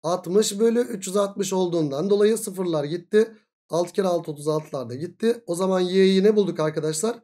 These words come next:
İki kök üç pi olarak bulduk. Evet, y dediğimiz neymiş? İki kök üç pi yaptı arkadaşlar.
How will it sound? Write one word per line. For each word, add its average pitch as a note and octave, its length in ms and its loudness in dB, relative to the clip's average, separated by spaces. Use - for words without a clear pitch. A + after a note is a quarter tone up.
İki D#3+ 260 -6
kök G#3 260 0
üç - 240 -6
pi E3+ 260 -4
olarak F3+ 460 0
bulduk. D#3+ 380 -2
Evet, F3+ 280 0
y G3 360 4
dediğimiz G3+ 480 0
neymiş? A3+ 440 0
İki F#3 260 -10
kök F#3+ 240 -4
üç - 240 -10
pi A#3+ 480 -4
yaptı D#3+ 380 -4
arkadaşlar. A#2 560 -10